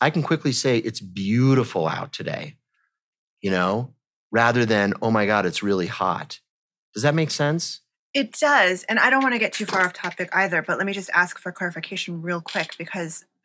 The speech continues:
Speaker 2: you know, I guess I don't know that much about mantras.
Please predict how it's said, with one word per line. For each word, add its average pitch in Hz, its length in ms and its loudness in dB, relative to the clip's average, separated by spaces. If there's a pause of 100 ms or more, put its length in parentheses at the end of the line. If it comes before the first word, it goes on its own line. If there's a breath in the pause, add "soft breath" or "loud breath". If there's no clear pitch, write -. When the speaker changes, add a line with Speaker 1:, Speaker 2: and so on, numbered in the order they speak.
(100)
Speaker 2:
you 202 120 -4
know, 175 240 0 (100)
I 185 140 0
guess 185 240 -6 (180)
I 196 120 4
don't 208 280 -2 (320)
know 190 280 -4
that 190 260 2
much 185 160 -2
about 156 260 -2
mantras. 151 640 -6